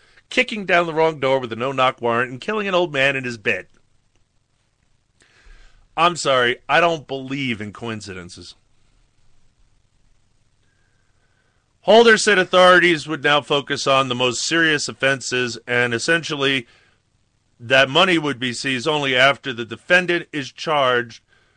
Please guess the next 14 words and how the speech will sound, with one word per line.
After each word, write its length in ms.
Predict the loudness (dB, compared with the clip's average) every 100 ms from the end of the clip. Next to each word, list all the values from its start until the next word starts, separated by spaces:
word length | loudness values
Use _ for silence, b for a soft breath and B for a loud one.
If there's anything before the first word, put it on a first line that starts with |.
| _ _
with 180 | -4 -4
a 60 |
crime 640 | -4 0 2 4 4 0 -2
or 200 | -4 -2
found 440 | 0 2 2 -2
to 140 | -6 0
have 240 | 0 0
been 280 | -4 -6 -8
engaged 640 | -10 -6 -2 0 -2 -6 -10
in 100 | -10
a 80 |
crime 460 | -10 -6 -2 -2 -2
beyond 420 | -4 -2 -2 -2
structuring, 640 | -4 -2 -2 -4 -8 -10